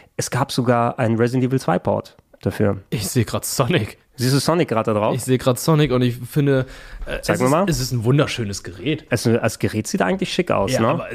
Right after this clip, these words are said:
Speaker 2: nix,
Speaker 1: Guck
Speaker 2: nichts
Speaker 1: mal.
Speaker 2: schreit mehr als nach neunziger als dieses Gerät. Also ich hab jetzt hier dieses Gerät mit diesem durchsichtigen lila Plastik. Also ganz im Ernst, das Design.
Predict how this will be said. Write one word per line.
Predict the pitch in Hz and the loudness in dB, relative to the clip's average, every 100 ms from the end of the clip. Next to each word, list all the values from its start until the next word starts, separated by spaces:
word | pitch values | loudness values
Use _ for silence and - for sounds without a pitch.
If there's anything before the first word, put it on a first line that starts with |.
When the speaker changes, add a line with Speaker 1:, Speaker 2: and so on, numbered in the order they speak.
| 131 | 2
Speaker 2:
nix, | 160 208 - - | 4 2 -2 0
Speaker 1:
Guck | 165 | 2
Speaker 2:
nichts | 208 | 2
Speaker 1:
mal. | 202 | 0
Speaker 2:
schreit | - 156 165 | 0 0 0
mehr | 156 151 | 2 2
als | 143 139 - | 2 0 -2
nach | 139 127 - | -2 0 2
neunziger | 135 139 123 117 | 2 2 4 4
als | 117 | 4
dieses | - 127 120 | 0 -4 -2
Gerät. | - 110 127 - - | -2 2 2 2 0
Also | 117 | 2
ich | 117 | 2
hab | 143 | 2
jetzt | 143 131 | 0 2
hier | 135 | 0
dieses | 127 117 117 | 0 -4 -4
Gerät | 117 139 147 | 0 0 0
mit | 123 | -2
diesem | 117 117 101 | -2 -2 4
durchsichtigen | 135 160 143 139 127 123 117 - _ _ _ | 4 4 2 -2 0 0 0 -2 _ _ _
lila | 120 156 180 156 | 4 6 6 4
Plastik. | - - 127 160 - 156 139 - _ _ _ - | 0 0 0 0 -2 -2 -2 -8 _ _ _ -10
Also | 104 123 | -6 -6
ganz | - 113 | -6 -6
im | 131 | -2
Ernst, | 123 - | -2 -4
das | 110 | -6
Design. | - 117 117 147 151 113 | -4 -2 0 2 0 -2